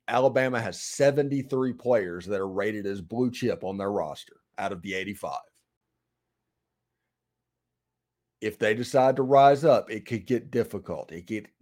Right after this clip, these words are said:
get hairy. But if we are looking at what we have seen through three games,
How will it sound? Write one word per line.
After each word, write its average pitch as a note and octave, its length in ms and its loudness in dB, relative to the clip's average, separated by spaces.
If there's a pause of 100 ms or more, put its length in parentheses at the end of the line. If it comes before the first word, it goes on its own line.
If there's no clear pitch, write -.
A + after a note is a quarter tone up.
get A#2+ 180 -2
hairy. F#2 440 -2
But G2+ 200 -6
if G2+ 160 -6
we B2 240 2
are B2+ 160 6
looking D#3 540 0
at A#2+ 160 -4
what D3 400 2
we C#3+ 140 0
have C3 160 4
seen C3 440 -4
through C3 220 -2
three C3+ 260 0
games, A#2+ 580 -8